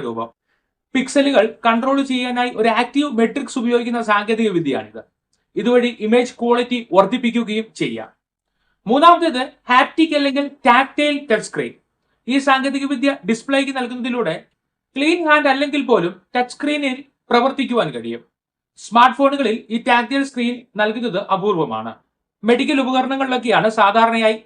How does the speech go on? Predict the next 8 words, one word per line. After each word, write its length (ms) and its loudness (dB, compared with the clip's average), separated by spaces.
ടാക്ടൈൽ 460 0
സ്ക്രീൻ 300 -4
കണ്ട് 220 -2
വരുന്നത്. 320 -6
സ്മാർട്ട് 360 4
ഫോൺ 200 8
വാങ്ങുമ്പോൾ 480 10
ആളുകൾ 240 4